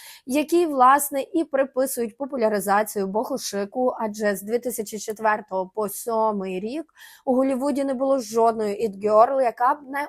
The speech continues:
одягалася в стилі бохошик. Вона створювала образи для Кейт Хадсон, Лінсі Лохан і Джесіки Сімпсон,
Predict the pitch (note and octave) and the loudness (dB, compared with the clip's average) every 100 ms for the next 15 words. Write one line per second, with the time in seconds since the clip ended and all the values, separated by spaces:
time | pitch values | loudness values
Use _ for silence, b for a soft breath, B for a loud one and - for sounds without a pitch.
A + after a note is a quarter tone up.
0 | A#3+ G#3+ G3 F#3+ A3+ - G#3+ - - G3 | -4 -2 0 0 0 -6 -10 -8 -4 -2
1 | G#3 F#3+ F#3+ F#3 - G#3 - G#3 F3+ B3+ | -2 -2 -2 -2 -2 -10 -6 -6 -6 -2
2 | D4+ D#4+ C4+ C#4+ C4 A#3 A3 B3 C4 A#3+ | 0 0 2 2 4 6 4 4 2 2
3 | A3+ G#3 G#3+ G3+ G3+ G3 - F#3+ F#3+ - | 0 2 2 2 0 0 -2 -6 -8 2
4 | B3 D4 C#4+ D4 D4 B3+ A3 - F#3+ F#3 | 6 6 4 -4 -2 -2 -4 -6 -4 0
5 | G3+ B3+ - A#3+ A#3+ A3+ A3 G#3 G3+ G#3 | 2 2 2 -2 -2 -4 -6 -2 -4 -4
6 | F#3+ G3+ - A3 A#3 A3+ B3+ C4+ | -10 -8 -8 -6 -6 -6 -6 -6